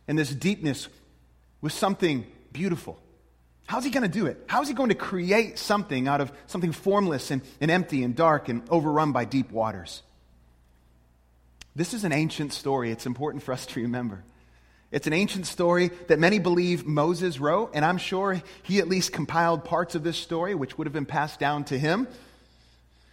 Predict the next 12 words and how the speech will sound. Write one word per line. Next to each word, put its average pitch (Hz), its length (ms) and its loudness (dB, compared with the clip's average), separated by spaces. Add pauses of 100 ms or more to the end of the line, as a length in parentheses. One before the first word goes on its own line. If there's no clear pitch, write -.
(280)
It's 175 180 4
a 175 60 2
story 226 600 4
that - 460 -2
stood 214 320 2
in 175 220 0
stark - 840 2
contrast, 147 800 4
and 147 100 -2
still 190 240 -2
does 175 340 2
today, 135 440 0